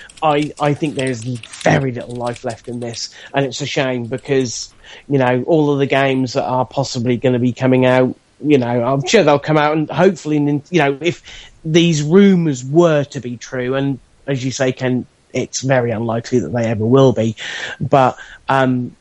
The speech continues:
announcing a-, another console this early would have been a nail in the Wii U's coffin, and probably not Nintendo's, but it would have done terrible harm to their reputation. But,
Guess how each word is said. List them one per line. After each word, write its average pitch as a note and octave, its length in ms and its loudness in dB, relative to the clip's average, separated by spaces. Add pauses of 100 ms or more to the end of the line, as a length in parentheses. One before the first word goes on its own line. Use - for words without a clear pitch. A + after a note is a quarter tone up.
(160)
announcing C#3 800 0
a-, C3+ 60 -8
another C3 480 -4
console B2+ 440 -4
this B2+ 240 -2
early A2+ 220 -6
would A#2 140 -4
have A#2 240 -6
been A#2+ 160 -2
a A#2+ 60 0
nail A#2+ 300 2
in A#2+ 100 0
the A#2 100 0
Wii A#2+ 180 2
U's A#2 180 -2
coffin, A#2+ 440 -2
and A#2 220 -4
probably A#2+ 580 -2
not C#3+ 180 0
Nintendo's, A#2 600 -2
but B2 140 -4
it A#2+ 140 -4
would B2 140 0
have A2+ 180 -2 (180)
done A#2+ 300 0
terrible A2+ 480 2 (320)
harm B2+ 360 2
to A#2+ 120 -10
their A#2 260 0
reputation. B2 880 0 (420)
But, C3 300 2